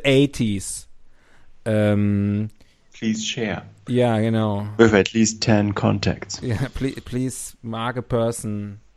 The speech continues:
Speaker 1: tag a person who's also as fucking old as you are and, äh, equally boring. Ähm,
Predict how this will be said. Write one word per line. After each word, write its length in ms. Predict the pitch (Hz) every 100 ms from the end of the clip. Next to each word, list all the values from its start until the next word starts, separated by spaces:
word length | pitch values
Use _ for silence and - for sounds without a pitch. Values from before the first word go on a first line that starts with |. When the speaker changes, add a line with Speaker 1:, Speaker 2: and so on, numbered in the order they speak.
| _ _ _
Speaker 1:
tag 220 | 160 160 151
a 20 |
person 800 | - 143 127 - 117 113 107 104 _ _ _ _ _ _ -
who's 200 | 131 123
also 640 | 131 127 135 113 104 107 - _ _ _
as 220 | 117 104 -
fucking 540 | - - 135 135 117
old 260 | 110 113 104
as 160 | 98
you 200 | 104 104
are 320 | 92 92 95 - _ -
and, 280 | 101 101 - _ -
äh, 100 | - _ - _
equally 360 | 139 123 117 104
boring. 520 | 95 104 95 92 92 - - - - -
Ähm, 1000 | 131 127 127 123 123 123 120 120 120 117